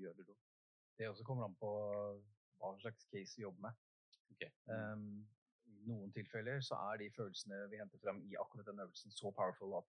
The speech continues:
Speaker 2: de ikke trenger noen oppfølging.
Speaker 1: Ok.
Speaker 2: De bare vet nøyaktig hva de skal, og de har
Speaker 1: Mm.
Speaker 2: fått alt det de trengte for å gjøre en handlingsplan, for å bare kjøre på de neste seks ukene. Dette er det jeg skal gjøre.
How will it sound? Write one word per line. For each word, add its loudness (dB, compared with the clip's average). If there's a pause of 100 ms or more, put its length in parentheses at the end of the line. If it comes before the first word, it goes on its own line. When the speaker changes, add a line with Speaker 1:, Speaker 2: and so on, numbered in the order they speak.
(160)
Speaker 2:
de -6
ikke -8
trenger -12
noen -6
oppfølging. 0 (280)
Speaker 1:
Ok. 0
Speaker 2:
De -4
bare 2
vet 0
nøyaktig -2
hva -2
de -6
skal, 2
og -10
de -2
har 0
Speaker 1:
Mm. -14
Speaker 2:
fått -14 (140)
alt -2
det 0
de -6
trengte -2
for -2
å 0
gjøre 0
en -10
handlingsplan, -2
for -8
å -12
bare 0 (180)
kjøre 2
på -2
de -4
neste -4
seks -2
ukene. 0
Dette 0
er 4
det 6
jeg 0
skal -2
gjøre. 2